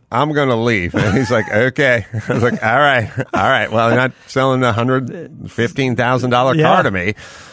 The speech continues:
Speaker 1: But also, when I found out the range was seventeen miles, I was like,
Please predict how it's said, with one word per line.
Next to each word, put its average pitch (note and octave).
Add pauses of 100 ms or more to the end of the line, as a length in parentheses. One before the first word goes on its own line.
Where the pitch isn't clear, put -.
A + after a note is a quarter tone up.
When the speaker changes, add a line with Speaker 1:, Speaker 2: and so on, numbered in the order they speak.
(140)
Speaker 1:
But D3+ (840)
also, C#3+ (920)
when B2
I D#3+
found G#3+
out G3
the -
range D3+
was F#2+
seventeen A#2+
miles, E3
I G2
was F#2
like, G2